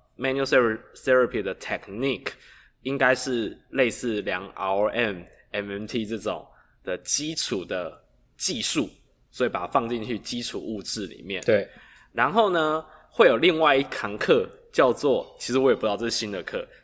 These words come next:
Speaker 1: 叫做实证操作治疗学。好，听起来很 fancy，反正前面加了两个字，实证。
Speaker 2: 我也很好奇耶。
Speaker 1: 我也超好奇的。然后我有稍微问一下学姐啊，也就台大的老师，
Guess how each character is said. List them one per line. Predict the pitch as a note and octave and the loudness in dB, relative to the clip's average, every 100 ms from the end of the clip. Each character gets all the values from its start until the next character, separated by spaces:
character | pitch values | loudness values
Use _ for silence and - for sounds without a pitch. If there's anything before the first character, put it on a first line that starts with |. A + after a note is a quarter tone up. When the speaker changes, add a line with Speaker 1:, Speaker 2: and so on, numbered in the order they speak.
| - | 0
Speaker 1:
叫 | C3 | 2
做 | C3 B2+ - - - | 4 2 0 -12 -12
实 | - - G#2+ A#2 | -8 -6 -4 -2
证 | F3 B2+ E2 - | 2 2 0 -14
操 | - - B2+ B2+ | -14 -2 0 0
作 | D3 G#2+ - _ | 0 0 -4 _
治 | - A#2+ | -6 -4
疗 | F2+ F2 | -2 -4
学。 | - - - _ | -6 -10 -12 _
好， | - G2 | -6 -4
听 | - D#3 | -2 -2
起 | |
来 | D#3+ | -2
很 | F2 | -2
fancy， | - A2 A2+ G2+ D2+ - _ | -4 -6 -4 -6 -8 -14 _
反 | G2 A2 | -2 0
正 | C#3 | 0
前 | C3+ A2+ | -2 -4
面 | A#2+ | -2
加 | A2+ A2 | 2 2
了 | A2 | 4
两 | F#2+ F2 | 0 -4
个 | |
字， | - A2 | -6 -6
实 | F2+ - | -4 0
证。 | C3 | 6
Speaker 2:
我 | |
也 | A#2 | 6
很 | A#2+ | 6
好 | G#2+ D#3+ B2 | 4 6 6
奇 | - - D#2+ | 6 -2 -6
耶。 | - | 0
Speaker 1:
我 | C#3 | 2
也 | |
超 | B2 B2 | 4 4
好 | C#3 A2+ | 4 2
奇 | G2+ - | 0 -8
的。 | - - - - - - | -14 -16 -18 -20 -20 -10
然 | A2 B2+ | -6 -2
后 | D#3 C#3 B2+ | 0 2 2
我 | G2+ A2+ | 0 2
有 | C#3 C3 A2+ | 4 6 4
稍 | - C3 | 4 6
微 | B2+ A#2 | 8 6
问 | B2 C3 | 4 2
一 | A#2 | 0
下 | G2+ B2 | 0 0
学 | G#2 - E2+ | 0 -4 -6
姐 | F#2 - F2+ A#1 _ | -8 -10 -12 -12 _
啊， | F#2+ G#2 | -10 -8
也 | F#2+ F2 | -8 -6
就 | A2 | -6
台 | - F2+ | -6 -6
大 | F#2+ F#2 | -4 -6
的 | D#2 | -6
老 | - | -12
师， | - E2+ D#2 | -14 -14 -14